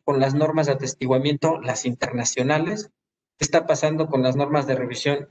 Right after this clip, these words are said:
internacionales y las de otros servicios relacionados internacionales? A-, al interior de la cona hacemos equipos de trabajo,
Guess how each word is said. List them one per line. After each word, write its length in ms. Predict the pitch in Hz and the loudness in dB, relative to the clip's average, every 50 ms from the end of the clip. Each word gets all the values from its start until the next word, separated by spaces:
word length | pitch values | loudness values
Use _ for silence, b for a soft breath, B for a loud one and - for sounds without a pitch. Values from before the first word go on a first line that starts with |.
| _ - | _ -2
internacionales 1040 | 156 156 156 - - 135 131 127 127 123 - 151 147 160 175 175 185 214 214 208 - | -2 -2 0 0 -2 0 0 0 0 0 -2 -2 0 0 0 0 0 -2 -2 -4 -6
y 100 | - 135 | -4 0
las 180 | 127 127 127 127 | 2 2 2 0
de 80 | 139 | -2
otros 220 | 139 139 143 139 - | -4 -4 -4 -4 -4
servicios 380 | 131 123 127 135 131 - 135 | -4 -2 -2 -2 -2 -2 -4
relacionados 580 | - 127 117 117 113 120 123 123 127 131 127 - - | -4 -4 -4 -4 -4 -2 -2 0 0 0 -2 -4 -4
internacionales? 1040 | 139 127 117 - - 117 120 117 113 107 - 123 113 110 107 107 107 107 - - _ _ _ _ _ _ _ _ _ _ _ _ _ _ - | -4 -4 -4 -2 -4 -4 -4 -4 -4 -4 -4 -4 -2 -2 -2 -2 -4 -6 -16 -20 _ _ _ _ _ _ _ _ _ _ _ _ _ _ -2
A-, 120 | - 139 | 0 0
al 200 | 139 - 143 139 | 2 2 2 2
interior 420 | 151 156 151 156 156 156 175 175 175 | 2 2 2 2 2 4 4 2 4
de 100 | 180 175 | 4 4
la 120 | 175 170 170 | 2 2 2
cona 260 | 180 175 175 180 180 | 0 0 2 2 2
hacemos 540 | 180 - 143 - 170 160 170 170 170 165 - | 0 0 -2 0 0 0 0 0 -2 -2 -2
equipos 440 | 151 147 - 170 165 - 170 160 | -4 -4 -2 -4 -4 -2 0 0
de 80 | 165 160 | 2 2
trabajo, 580 | 160 160 165 165 165 160 160 - 170 175 175 | 2 2 4 4 4 2 2 0 -6 -8 -8